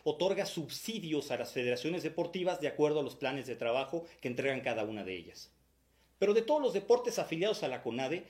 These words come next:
hay un deporte que es el consentido en este sexenio. Hay un deporte que es el privilegiado, y es el béisbol. ¿Por qué?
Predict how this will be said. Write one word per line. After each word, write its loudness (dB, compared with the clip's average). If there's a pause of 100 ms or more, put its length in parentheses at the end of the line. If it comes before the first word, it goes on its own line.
(140)
hay -4
un 0
deporte 2
que -4
es -2
el 0
consentido 0
en 2
este -4
sexenio. -6 (380)
Hay 0
un 2
deporte 4
que 0
es 0
el -2
privilegiado, 0 (220)
y -2
es 0
el 2
béisbol. 4 (240)
¿Por 0
qué? 2